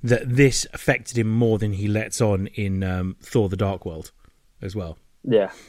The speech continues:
Speaker 1: Which he kind of, you know, you know it has, but it, it is never really, he doesn't ever really get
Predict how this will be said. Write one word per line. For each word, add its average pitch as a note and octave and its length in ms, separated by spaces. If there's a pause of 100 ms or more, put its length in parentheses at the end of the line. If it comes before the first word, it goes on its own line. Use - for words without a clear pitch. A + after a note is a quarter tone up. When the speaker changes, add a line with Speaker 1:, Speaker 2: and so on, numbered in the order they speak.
(380)
Speaker 1:
Which A#2 280
he C3+ 180
kind C3+ 340
of, A#2 240
you D#3+ 280
know, A2 140
you B2+ 160
know D3+ 300
it A#2 100
has, F#2 520
but A#2 300
it, C#3 160
it C3 220
is A#2 140
never C3 260
really, A2+ 460 (460)
he C3 140
doesn't C#3 280 (160)
ever C3 360
really A#2 440
get A2 300